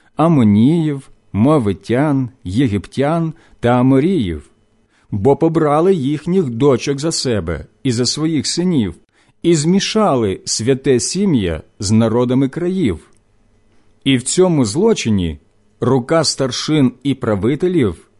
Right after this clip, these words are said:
була перша». Почувши ці слова, роздер я на собі одежу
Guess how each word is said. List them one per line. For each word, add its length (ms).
була 360
перша». 540
Почувши 580
ці 200
слова, 600
роздер 580
я 140
на 120
собі 340
одежу 680